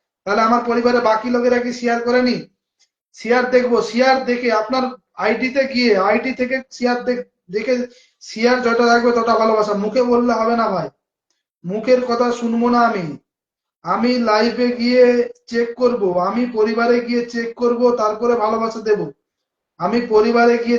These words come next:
চেক করব, তারপরে ভালোবাসা দেব। আমি একুশটা শেয়ার, অসংখ্য ধন্যবাদ মঈনুদ্দিন ভাই, অনেক ধন্যবাদ। ময়না পাখি ভালোবাসা, ভালোবাসা তেত্রিশ, মৈন-, মই-, মিলন মল্লিক,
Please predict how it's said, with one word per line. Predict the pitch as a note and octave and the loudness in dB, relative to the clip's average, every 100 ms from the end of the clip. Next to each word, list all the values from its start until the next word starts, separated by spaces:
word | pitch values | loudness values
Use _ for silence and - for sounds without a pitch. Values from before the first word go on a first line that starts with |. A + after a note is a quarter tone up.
| A#3 | 0
চেক | A#3 A#3 | -2 -2
করব, | B3 A#3 A#3 | 0 2 2
তারপরে | A#3 A3 G#3+ A#3+ | 2 0 2 2
ভালোবাসা | A3 G#3 A3+ A3+ A3+ | 2 2 2 0 0
দেব। | G#3 F#3 D3 - _ _ _ _ _ _ | 0 0 -2 -12 _ _ _ _ _ _
আমি | F3+ A3 A#3+ | -6 2 2
একুশটা | A#3 B3 A#3+ A#3+ | 2 -2 0 0
শেয়ার, | A#3+ A#3+ A3+ E3 - | 2 2 2 0 -8
অসংখ্য | G3+ G#3 B3 B3 | -8 -4 -2 0
ধন্যবাদ | A#3 A#3 A#3+ A#3 A3+ | -2 0 2 2 2
মঈনুদ্দিন | A3+ A#3 A#3 A3 | -2 -2 -2 0
ভাই, | G#3 | 2
অনেক | F#3+ A3+ A#3+ | 2 0 -2
ধন্যবাদ। | A3 A#3 G#3+ E3 - _ - | -2 0 0 -2 -6 _ -6
ময়না | F#3+ A3+ A#3 | -4 0 2
পাখি | A#3 A#3 | 2 0
ভালোবাসা, | A3 A#3 A#3 A#3 A3 | 0 2 2 2 0
ভালোবাসা | F#3 A3 A3+ A3+ | 0 -2 -4 -6
তেত্রিশ, | A#3 A#3 B3+ A#3 G#3 - - | -8 -10 -8 -8 -8 -14 -10
মৈন-, | G#3 A#3 A3+ - _ _ _ _ _ - | -4 -4 -4 -8 _ _ _ _ _ -8
মই-, | F3+ A3+ A3+ | -4 0 2
মিলন | B3 A#3+ | 2 4
মল্লিক, | A#3+ B3 G3+ | 4 4 2